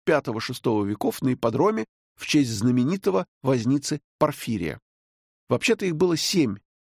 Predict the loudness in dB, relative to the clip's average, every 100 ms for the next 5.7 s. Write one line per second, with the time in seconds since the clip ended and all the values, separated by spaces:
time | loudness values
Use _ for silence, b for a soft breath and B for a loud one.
0 | _ _ _ -4 -2 -2 0 0 0 0
1 | -6 0 0 0 0 0 0 -2 -2 0
2 | 0 -2 0 2 0 -2 -10 _ _ -2
3 | 2 4 2 2 0 -4 _ _ _ -6
4 | -4 -2 0 0 0 -8 -4 -2 -2 -4
5 | -8 _ -6 0 2 0 -6